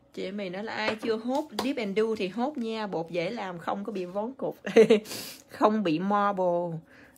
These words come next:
À, nước sơn sơn đẹp, màu ra rất là chuẩn, nó mịn. Làm một lớp một là nó ra rồi. Hai lớp là bảo đảm màu đẹp. Cái này em rắc một lớp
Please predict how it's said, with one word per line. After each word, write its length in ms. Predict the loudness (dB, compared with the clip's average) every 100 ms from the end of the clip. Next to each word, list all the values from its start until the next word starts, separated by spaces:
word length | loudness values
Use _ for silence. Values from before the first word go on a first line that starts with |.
| -12
À, 220 | -8 -4
nước 140 | -4 -4
sơn 280 | -2 0 0
sơn 320 | -2 -4 -4
đẹp, 260 | -4 -4 -8 -20 -20 -20 -12
màu 440 | -6 -4 -2 -2 -4
ra 420 | -6 -6 -8 -10 -10
rất 240 | -10 -8
là 100 | -12 -10
chuẩn, 160 | -12 -10
nó 280 | -10 -8 -4
mịn. 520 | -2 -2 -4 -6 -6 -6 -12 -16 -18 -20 _ -8
Làm 340 | -6 -4 -4
một 140 | -6 -6
lớp 240 | -6 -6
một 100 | -8
là 100 | -8
nó 120 | -10
ra 300 | -10 -10 -10 -12
rồi. 80 | -14 -18 -20 -20 -20 _ -20 _ _ -20 -20 -20 -20 -20 -20 -20
Hai 280 | -6 -2 -2
lớp 220 | -2 -4
là 80 | -6
bảo 200 | -8 -6
đảm 180 | -6 -4
màu 140 | -4
đẹp. 180 | -6 -8 -6
Cái 60 |
này 120 | -4
em 120 | -4 -4
rắc 220 | -4 -4
một 180 | -6 -6
lớp 160 | -8